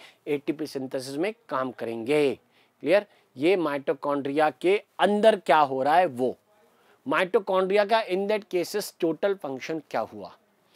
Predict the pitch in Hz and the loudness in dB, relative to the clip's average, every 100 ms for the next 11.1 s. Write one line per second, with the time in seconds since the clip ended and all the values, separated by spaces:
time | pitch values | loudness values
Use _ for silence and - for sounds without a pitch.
0 | _ _ _ 123 127 - 147 135 131 139 | _ _ _ -8 -6 -6 -4 -4 -2 0
1 | 143 135 220 269 _ _ 170 156 - 220 | 0 4 2 2 _ _ 0 0 2 2
2 | 214 156 143 - 190 - 156 131 123 131 | 2 -4 -4 -4 -4 -2 2 2 2 0
3 | - - 185 143 - - _ _ _ 151 | -2 2 2 2 -4 -20 _ _ _ 0
4 | 185 185 226 202 190 185 185 180 - 233 | 0 2 0 2 0 2 2 2 2 0
5 | - - 165 180 180 135 165 170 147 139 | 2 2 4 6 4 4 2 2 0 -4
6 | 143 - 131 123 110 101 101 95 92 _ | -8 -6 -6 -4 -10 -12 -14 -18 -20 _
7 | _ - - _ - 156 175 208 196 185 | _ -20 -20 _ 4 8 8 6 4 2
8 | 190 180 - 180 180 180 170 - 180 _ | 2 0 0 0 2 -2 -2 -6 -8 _
9 | _ _ _ _ _ _ _ _ _ _ | _ _ _ _ _ _ _ _ _ _
10 | _ _ _ _ _ _ _ _ _ 143 | _ _ _ _ _ _ _ _ _ 2
11 | 190 | 2